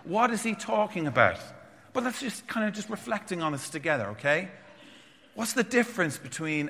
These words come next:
a peach and an orange? A peach is wholly centered on one thing. It's not kind of encased, yes, we get that,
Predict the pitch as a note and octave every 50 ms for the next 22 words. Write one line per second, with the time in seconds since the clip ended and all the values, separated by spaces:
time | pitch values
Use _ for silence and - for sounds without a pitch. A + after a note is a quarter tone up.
0 | - - C#3 - - - F#3+ F3+ E3 - - - - D3+ D3 D3 D3 - E3 F3+
1 | F3 D#3+ D3+ B2+ D#3 D3+ - - A3+ A#3 G#3 - - - - - - - - -
2 | - G#3 G#3 F#3 E3 D#3+ - - - - - - - - - - B3 B3 B3+ B3
3 | A#3 A3+ G#3 G#3 F#3+ - - - A3+ A#3 A#3 A3 A3 - B2+ A#2 A2+ - - D#3
4 | E3 E3 E3 E3 D3+ D#3+ F#3+ G3 F#3+ F#3 F3+ E3+ - - - F#3 D#3+ A2 - -
5 | - - - - _ _ _ _ _ _ _ _ _ _ _ _ _ _ _ _
6 | _ F#3+ F#3 - G3 A3+ A3 A3+ A3 A3+ - - - G#3+ G3+ F3+ G3 - F3+ F3
7 | E3+ - - - - F3 F3+ A3 A3 - - - - - - E3 F3+ F#3+ F#3 -
8 | E3+ E3+ D3 F3+ F#3 F#3 F#3 - E3+ E3